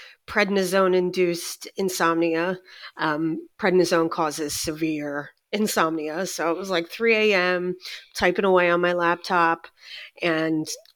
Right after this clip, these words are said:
you know, I'm like, "What, what the heck am I gonna name this thing?" And if, if you know me, I'm pretty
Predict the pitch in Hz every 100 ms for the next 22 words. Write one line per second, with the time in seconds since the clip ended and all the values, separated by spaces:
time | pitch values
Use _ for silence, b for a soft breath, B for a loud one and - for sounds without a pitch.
0 | _ _ _ - _ _ 202 175 147 156
1 | 175 170 202 196 190 202 196 196 185 180
2 | 180 185 202 160 - - 143 220 208 B
3 | B B B B 170 160 160 160 156 -
4 | _ _ _ _ _ - 208 196 - -
5 | - 202 - 220 202 180 180 180 175 165
6 | 170 - 185 - - 190 170 170